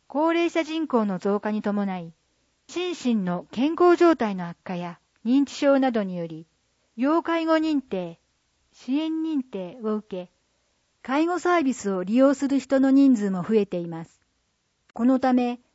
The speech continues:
介護保険の保険給付費、介護サービスの費用のうち、利用者の自己負担分を除いた保険者が負担する費用や、高額介護サービス費など、保険から支払われる費用は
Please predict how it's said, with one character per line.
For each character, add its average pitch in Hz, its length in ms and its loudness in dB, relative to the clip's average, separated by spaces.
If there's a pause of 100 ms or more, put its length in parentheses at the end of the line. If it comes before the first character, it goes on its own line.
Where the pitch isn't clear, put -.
(220)
介 269 240 0
護 339 140 2
保 349 60 2
険 247 320 0
の 175 300 -10
保 214 120 -10
険 320 260 2
給 302 260 0
付 262 160 0
費、 180 220 -14 (840)
介 302 240 -2
護 349 120 0
サ 349 160 0
ー 339 40 0
ビ 262 120 -2
ス - 100 -6
の 208 60 0
費 202 160 -4
用 208 180 0
の 180 140 -4
う 180 40 -8
ち、 185 280 -12 (420)
利 233 120 0
用 339 180 2
者 214 180 -8
の 175 280 -10
自 180 160 -12
己 - 20 -20
負 320 180 -4
担 320 240 0
分 294 220 2
を 285 80 4
除 262 280 2
い 254 60 -8
た 233 240 -6 (140)
保 214 180 -14
険 349 180 -2
者 220 120 -4
が 185 120 -8
負 - 80 -14
担 220 220 -4
す 214 140 -8
る 208 100 -6
費 208 160 -8
用 180 180 -2
や、 170 300 -8
高 320 240 -2
額 339 240 -4
介 339 240 0
護 330 100 -2
サ 311 200 -2
ー 311 40 -2
ビ 294 120 -4
ス - 80 -14
費 254 160 -2
な 196 120 -4
ど、 170 220 -10 (220)
保 240 80 -8
険 339 260 -4
か 320 160 -2
ら 311 160 0
支 - 160 -6
払 302 260 2
わ 311 120 4
れ 320 120 0
る 247 100 0
費 233 200 -4
用 175 320 0
は 180 260 -10